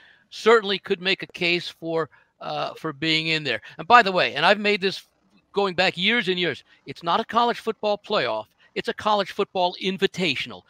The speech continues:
You have to be invited to participate. Now, we're gonna ease that a little bit next year, in fact, quite a bit next year when they have a twelve-team, quote-unquote, playoff, because you'll be arguing about which two-loss team was being left out, not which one-loss team or even an unbeaten team. So that'll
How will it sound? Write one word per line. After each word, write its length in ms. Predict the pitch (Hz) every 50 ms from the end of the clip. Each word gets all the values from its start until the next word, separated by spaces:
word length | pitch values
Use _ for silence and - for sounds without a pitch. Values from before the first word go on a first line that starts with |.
| - - _
You 140 | 160 170 175
have 280 | 170 180 208 220 208 -
to 100 | - 220
be 200 | 170 196 214 202
invited 560 | 208 202 170 165 - 233 220 190 151 156 147 -
to 80 | - 165
participate. 720 | - 165 160 - - 185 - - 147 - - 113 101 - _ - - - - -
Now, 140 | 156 151 156
we're 140 | 175 196
gonna 160 | 190 214 208 220
ease 240 | 214 226 247 247 196
that 220 | 220 220 220 214
a 40 | 208
little 240 | 196 208 214 220 214
bit 220 | 180 208 208 175
next 320 | 185 196 202 - - - 180
year, 200 | 185 175 175 170
in 200 | - - - -
fact, 180 | - - -
quite 160 | - 220 202
a 60 | 180 151
bit 180 | - 220 -
next 240 | 190 185 180 - -
year 140 | 180 180 175
when 100 | 175 170
they 100 | 165 160
have 120 | 170 156
a 60 | 156
twelve-team, 720 | - - - 196 190 180 156 - - 170 165 151 139 135 - _ -
quote-unquote, 560 | - - 143 143 143 139 - - 143 147 - _ _
playoff, 420 | - 233 226 185 143 143 160 - _ _ _ - - - - - - - _ - - - -
because 280 | 156 196 - 196 - -
you'll 140 | 175 208 185
be 140 | 202 208
arguing 380 | 214 208 220 214 196 214 208 202
about 260 | 190 175 190 180 165
which 280 | 165 214 214 - - -
two-loss 500 | - - 254 254 247 202 165 - - -
team 240 | - 190 175 156 147
was 100 | 147 127
being 260 | - - 160 147 139
left 300 | 143 147 151 135 - -
out, 220 | 151 135 117 101 _ _ _ _ _ -
not 180 | 135 156 190
which 160 | 185 196 - -
one-loss 520 | 220 220 214 202 180 180 180 165 - -
team 280 | - 175 175 170 165 151 _ _ _ _
or 140 | - 175 190
even 200 | 190 175 175 175
an 100 | 180 180
unbeaten 440 | 175 170 165 151 180 180 143 135 131
team. 220 | - 135 123 120
So 100 | - 143
that'll 340 | 135 170 196 196 190 175